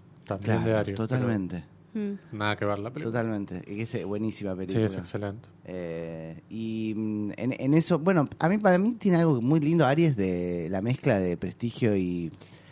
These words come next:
Speaker 2: y popularidad, que es como el lugar donde pasa todo y donde se entiende todo, digamos.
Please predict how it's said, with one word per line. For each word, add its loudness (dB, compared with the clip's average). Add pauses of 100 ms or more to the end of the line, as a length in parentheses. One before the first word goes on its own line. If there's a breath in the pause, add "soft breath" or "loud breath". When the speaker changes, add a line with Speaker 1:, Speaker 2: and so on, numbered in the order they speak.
(220 loud breath)
Speaker 2:
y -6
popularidad, 2
que 0
es -2
como -2 (160)
el 4
lugar 6
donde 4
pasa 0
todo 4
y -2
donde 0
se -8
entiende 0
todo, 4
digamos. -2